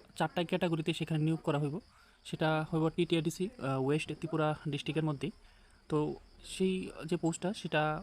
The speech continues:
হইছে গিয়া মেডিকেল অফিসার, নার্স, তাছাড়া কাউন্সিলর, ডেটা ম্যানেজার। সেটা তোমাদের, আহ, কমিউনিটি হেলথ সেন্টারের মধ্যে তোমাদের সেই জবটা হইব। তো মেডিকেল অফিসার ইনচার্জ, আহ, খেরেংবার কমিউনিটি হেলথ সেন্টার, খুমলুং, সেখানে তোমাদের নিয়োগ দেওয়া হইব।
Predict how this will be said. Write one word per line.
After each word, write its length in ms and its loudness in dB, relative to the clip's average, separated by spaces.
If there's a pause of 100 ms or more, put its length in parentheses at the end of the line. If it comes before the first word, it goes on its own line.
হইছে 200 -2
গিয়া 300 0 (1000)
মেডিকেল 300 2
অফিসার, 340 -2 (160)
নার্স, 400 2 (140)
তাছাড়া 340 0 (360)
কাউন্সিলর, 480 2 (340)
ডেটা 220 2
ম্যানেজার। 300 0 (320)
সেটা 200 -4
তোমাদের, 360 0
আহ, 180 0
কমিউনিটি 400 2
হেলথ 200 0
সেন্টারের 340 0
মধ্যে 160 0
তোমাদের 240 2
সেই 240 0 (120)
জবটা 260 0
হইব। 200 -2 (580)
তো 140 0
মেডিকেল 340 2
অফিসার 360 -2
ইনচার্জ, 420 -4
আহ, 220 -2 (100)
খেরেংবার 420 2 (480)
কমিউনিটি 340 0
হেলথ 120 0
সেন্টার, 300 -6
খুমলুং, 380 4 (440)
সেখানে 300 0
তোমাদের 260 0
নিয়োগ 220 2
দেওয়া 180 2
হইব। 160 0